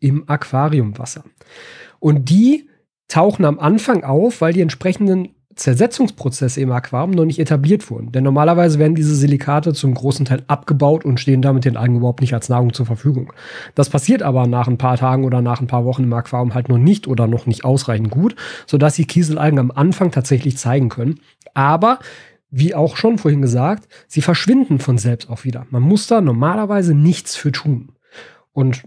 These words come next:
manchmal verschwinden sie nach einer Woche schon wieder und manchmal verschwinden sie, und das hatte ich selber auch schon, erst nach zwölf Wochen wieder. Ich hatte zwölf Wochen lang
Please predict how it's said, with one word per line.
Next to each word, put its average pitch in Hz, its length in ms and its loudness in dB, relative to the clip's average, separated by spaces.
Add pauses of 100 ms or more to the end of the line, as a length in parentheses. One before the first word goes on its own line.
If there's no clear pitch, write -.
manchmal 131 360 2
verschwinden 127 340 2
sie 120 100 0
nach 120 100 -2
einer 127 180 -2
Woche 214 160 0
schon 208 220 0
wieder 208 240 2
und 139 120 2
manchmal 156 280 0
verschwinden 175 380 0
sie, 160 80 -2
und 135 60 2
das 123 160 -2
hatte 123 120 -4
ich 123 80 0
selber 127 300 -2
auch 175 160 -2
schon, 175 200 -2
erst 151 260 0
nach 170 160 0
zwölf - 580 0
Wochen 139 340 2
wieder. 123 320 0
Ich 117 100 -8
hatte 156 220 0
zwölf 202 400 0
Wochen 170 240 0
lang 175 300 0